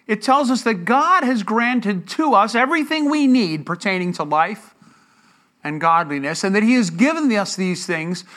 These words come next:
through our knowledge of his Son. And that he set us on a path of growth. And Peter walks this growth through eight steps, starting with faith,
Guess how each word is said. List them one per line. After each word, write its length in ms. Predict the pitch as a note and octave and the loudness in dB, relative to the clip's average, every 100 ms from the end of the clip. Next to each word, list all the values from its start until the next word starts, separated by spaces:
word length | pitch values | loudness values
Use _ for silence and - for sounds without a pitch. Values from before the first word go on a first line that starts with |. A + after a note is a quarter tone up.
| - | -20
through 240 | - A3 - | -4 -4 0
our 420 | G3+ A#3+ B3 A#3+ | 2 2 2 2
knowledge 560 | A3 A#3+ G#3+ E3+ F#3 F3+ | 4 4 4 2 0 -2
of 120 | F3+ | -4
his 180 | E3+ E3 | -4 -6
Son. 380 | - C4 D3+ - - _ _ _ _ _ _ _ _ _ _ _ _ _ _ _ - - | -4 -4 -4 -10 -20 _ _ _ _ _ _ _ _ _ _ _ _ _ _ _ -18 -2
And 120 | G#3 | 2
that 80 | A#3+ | 6
he 100 | B3 | 6
set 320 | - - D#4 | 4 4 4
us 200 | D4+ C4+ | 4 4
on 140 | A#3 | 2
a 40 | B3 | 0
path 380 | - G#3+ G#3 G#3 | 0 2 2 -2
of 160 | F3 | -6
growth. 580 | E3 G#3 D3 - - - _ _ _ _ _ _ _ _ - | -2 0 0 -4 -20 -20 _ _ _ _ _ _ _ _ -6
And 180 | E3+ | -6
Peter 400 | - D4 C#4+ G#3+ | 0 2 4 4
walks 420 | G#3+ F#3 G#3+ A#3 - | 2 2 2 0 -2
this 200 | A3+ - | -4 0
growth 340 | G3 G3 G3 | 0 0 -2
through 320 | - G3 G3+ - | -2 -2 -2 -2
eight 240 | G3+ G#3+ | -2 -2
steps, 480 | - - E3+ - - | -6 0 -2 -2 -8
starting 400 | - E3+ F3+ A#3 | 0 2 2 0
with 120 | C#4+ | -4
faith, 640 | - - F3+ G3+ C4 - | -2 0 0 0 -6 -14